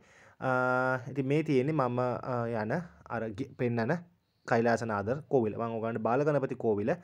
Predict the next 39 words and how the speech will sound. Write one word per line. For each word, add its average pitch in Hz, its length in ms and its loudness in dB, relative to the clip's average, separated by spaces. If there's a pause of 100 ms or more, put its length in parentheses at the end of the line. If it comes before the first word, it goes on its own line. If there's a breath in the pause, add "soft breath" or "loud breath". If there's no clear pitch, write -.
(340 loud breath)
පසු 123 180 0
දිනක 107 320 -2 (260)
පෙන්වන්නම්. 101 540 0 (920)
අ, 120 240 2
ඉතින් 139 240 0
මේ 131 160 0
කෝවිල 127 340 4
වටේ 117 300 2
මෙහෙම 110 200 -4
එළියට 107 280 0
ගිහිල්ලා 104 420 -4
යනකොට 98 300 -4
ඔයගොල්ලන් 123 300 0
මේ 135 200 -4 (120)
ඔය 165 100 4
පේන්නේ 175 500 2
බාල 131 260 6
ගණපති 113 400 -4
කෝවිල. 101 360 -4 (560 loud breath)
අ, 127 280 4
මේ 131 220 0
එහා, 147 180 2
එහා 160 260 2
පැත්තේ 147 240 -2
තමයි 113 340 -4
ශිව 131 260 0
දෙවියන්ගේ 110 480 -4 (100)
කෝවිල 107 280 0
තියෙන්නේ. 110 220 -6
ඉතින් 107 160 -8
මම 107 240 -6
ඔය 107 100 -4 (160)
අවට 110 320 -6 (140)
ෆොටෝ 113 280 -6
එකකුත් 98 280 -6
ගත්තා, 98 340 -8 (100)
වීඩියෝ 107 280 -6
කෑල්ලකුත් 98 440 -6
ගත්තා. 98 340 -8